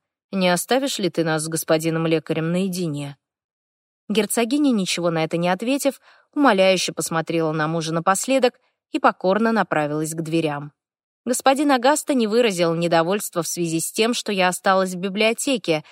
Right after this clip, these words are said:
и вновь мне пришлось почувствовать себя глупой собачонкой, которая может разве что позабавить на пару минут, а затем ей позволялось вертеться у ног,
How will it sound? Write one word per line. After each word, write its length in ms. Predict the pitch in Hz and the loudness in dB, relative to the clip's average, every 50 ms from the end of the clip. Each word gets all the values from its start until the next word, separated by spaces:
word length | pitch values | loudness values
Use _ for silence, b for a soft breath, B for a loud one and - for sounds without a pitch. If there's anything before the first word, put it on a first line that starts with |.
| b b b b b | b b b b b
и 100 | - 233 | -2 -2
вновь 280 | 196 214 220 247 269 - | 0 2 0 0 0 0
мне 160 | 254 247 233 | -2 -2 -2
пришлось 480 | 185 196 180 175 - - 196 214 - - | -2 -2 -4 -4 -2 -4 -4 -4 -2 -2
почувствовать 560 | - 214 - - 190 170 - - 175 175 - | -4 -4 -4 -4 -6 -6 -6 -6 -6 -6 -4
себя 280 | - - 175 175 175 | -4 -2 0 0 0
глупой 320 | 175 165 170 175 170 - 175 | 0 -2 -6 -6 -4 -4 -6
собачонкой, 840 | - - 185 196 208 - - - 262 220 208 165 - 160 156 b b b b b b | -6 -2 -2 -2 -2 -2 -2 -2 0 0 0 -2 -2 -2 -4 b b b b b b
которая 380 | _ - 262 - 294 285 277 269 | _ -10 -2 0 2 4 4 4
может 320 | 247 240 233 226 226 - | 4 2 0 -2 -2 0
разве 300 | 214 208 214 208 202 202 | 2 2 2 2 0 -4
что 200 | 208 - - 214 | -6 -4 -6 -4
позабавить 640 | 190 - 226 247 254 208 156 156 156 156 170 190 - | -4 -2 0 2 2 2 4 2 2 2 0 -2 -2
на 100 | 190 180 | -4 -2
пару 260 | - 196 185 185 196 | 2 2 2 2 2
минут, 420 | 214 233 240 233 185 156 143 - b b b b b b _ | 0 -2 -2 -2 -2 -4 -6 -8 b b b b b b _
а 120 | - 226 202 | -4 0 0
затем 400 | 202 202 196 - - 277 285 285 | 0 0 0 0 2 2 2 4
ей 180 | 262 208 214 | 2 0 0
позволялось 680 | 208 - 220 202 190 185 180 185 175 185 196 190 - | -2 -2 -4 0 2 2 4 4 4 4 2 0 -2
вертеться 540 | - 202 208 208 - - 220 214 - - 262 | -4 -4 -4 -4 -2 -4 -4 -2 -2 -2 0
у 60 | 262 | 0
ног, 280 | 233 190 156 147 - - | 0 0 -2 -4 -6 -12